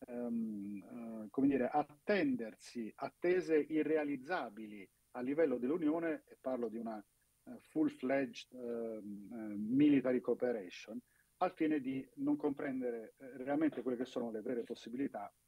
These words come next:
del processo di integrazione in questo campo. Grazie.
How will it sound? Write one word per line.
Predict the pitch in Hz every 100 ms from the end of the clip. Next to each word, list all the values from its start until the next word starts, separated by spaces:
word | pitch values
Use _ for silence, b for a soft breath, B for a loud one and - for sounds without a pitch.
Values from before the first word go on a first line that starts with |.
| _
del | 120 123
processo | 120 113 -
di | 113
integrazione | 113 120 123 - 104 98 101 _ _
in | -
questo | - 160 - -
campo. | - - - - _ -
Grazie. | 226 220 - -